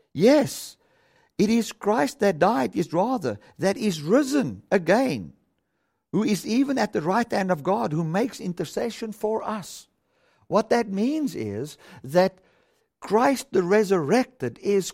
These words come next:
condemning what is killing you. So there's no condemnation for me. Now he goes on with this conclusion.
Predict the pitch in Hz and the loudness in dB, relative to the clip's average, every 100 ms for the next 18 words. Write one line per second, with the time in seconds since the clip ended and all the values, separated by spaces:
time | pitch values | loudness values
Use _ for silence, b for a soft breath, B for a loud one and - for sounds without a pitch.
0 | _ - 196 180 131 101 202 240 302 285 | _ -4 -2 -2 -6 4 6 6 4 2
1 | 180 110 92 b b 170 202 208 208 180 | 0 -6 -12 b b 0 0 2 0 -2
2 | - 240 277 294 285 285 247 - - _ | -2 0 0 -2 -2 -2 -2 -6 -12 _
3 | _ _ _ _ _ _ _ _ _ _ | _ _ _ _ _ _ _ _ _ _
4 | _ _ _ _ _ _ _ _ _ _ | _ _ _ _ _ _ _ _ _ _
5 | _ _ _ _ - 220 247 214 247 254 | _ _ _ _ -2 0 0 0 -2 0
6 | 254 240 208 262 247 226 160 170 247 233 | 0 0 0 0 0 -2 -2 0 0 0
7 | 165 180 175 185 175 180 214 - 175 - | 4 4 4 0 0 0 0 -2 -6 -2
8 | 135 117 117 | -4 -4 -6